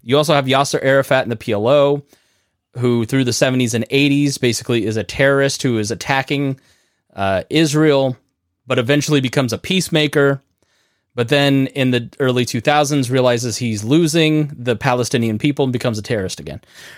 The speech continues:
right? So it kind of gets us up to two thousand and five,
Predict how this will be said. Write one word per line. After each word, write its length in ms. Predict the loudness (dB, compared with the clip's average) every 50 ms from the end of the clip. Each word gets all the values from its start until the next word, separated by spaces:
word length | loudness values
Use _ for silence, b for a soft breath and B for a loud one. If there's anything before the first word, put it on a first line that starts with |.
| B B
right? 240 | -4 -2 -2 -2 -2
So 440 | 0 2 2 4 4 4 2 0 -2 _ -4
it 160 | -4 -2 -2
kind 180 | 0 2 2
of 220 | 2 2 0 0 0
gets 240 | 0 0 0 2 0
us 180 | 0 0 -2 -2 0
up 260 | 0 0 0 -2 -6
to 540 | -6 -2 0 0 2 2 2 0 0 -2 -2 -6 _ _ _ _ _ _ _ _ _ _
two 220 | -2 0 0 2
thousand 400 | 2 2 2 2 2 2 0 0
and 80 | 0 0
five, 580 | 0 0 0 0 0 -2 -4 -6 -8 -10 -12